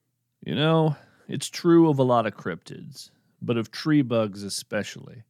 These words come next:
It's hard to leave them behind once you've found them because, well,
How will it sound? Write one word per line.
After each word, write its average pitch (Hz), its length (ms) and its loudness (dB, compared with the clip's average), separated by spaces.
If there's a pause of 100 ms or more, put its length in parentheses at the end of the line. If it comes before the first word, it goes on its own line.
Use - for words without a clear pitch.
(800)
It's - 160 -6
hard 165 260 6
to 139 80 2
leave 135 300 4
them 120 180 -2
behind 98 640 -4
once 110 280 -8
you've 104 160 -6
found 127 420 -2
them 82 380 -10
because, 90 500 -8 (920)
well, 90 320 -6